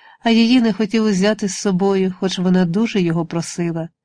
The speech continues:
Аж схватила її вуйна за волосся, стала тягнути до хати і бити, а тим часом дідусь від'їхав.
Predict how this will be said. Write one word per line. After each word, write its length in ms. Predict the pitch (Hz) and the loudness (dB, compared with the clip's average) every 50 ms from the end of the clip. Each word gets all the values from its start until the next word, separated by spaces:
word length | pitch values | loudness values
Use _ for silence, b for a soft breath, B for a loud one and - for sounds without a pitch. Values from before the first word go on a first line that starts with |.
| b b b b b b b | b b b b b b b
Аж 200 | 233 226 220 - | 0 2 2 0
схватила 560 | - - - - 233 233 226 247 247 233 233 | -4 -8 -2 0 0 0 2 2 2 2 2
її 340 | 226 196 214 214 202 208 214 | 2 2 2 2 2 2 2
вуйна 320 | 190 208 226 226 208 202 190 | 2 2 0 2 2 2 2
за 140 | 170 190 | 2 2
волосся, 560 | 180 190 190 220 233 - - - - 160 143 b b b b b b | 2 2 2 0 -2 -2 -4 -8 -8 -8 -10 b b b b b b
стала 400 | _ - - - 254 262 254 247 - _ _ | _ -12 0 2 4 4 4 2 0 _ _
тягнути 460 | - 226 220 202 208 226 220 - 220 | 0 0 0 2 2 0 0 0 0
до 140 | 185 202 196 | 0 0 0
хати 400 | 185 - - 240 240 240 220 202 | -2 0 0 0 0 2 2 0
і 60 | 196 | 2
бити, 500 | 185 170 180 240 240 226 - 160 - - _ _ _ _ | 0 2 0 0 0 0 -4 -10 -10 -10 _ _ _ _
а 160 | - 196 185 | -2 -2 2
тим 200 | 190 196 190 185 | 2 2 2 2
часом 440 | 185 - 202 196 190 - 208 190 185 | 2 2 0 0 2 0 0 0 2
дідусь 460 | 185 185 165 196 220 226 - - - | 2 0 0 0 -2 -4 -4 -6 -4
від'їхав. 680 | 165 165 165 156 160 165 165 160 - - 160 147 151 | -2 -2 -2 -2 -2 -2 -2 -4 -4 -8 -8 -8 -8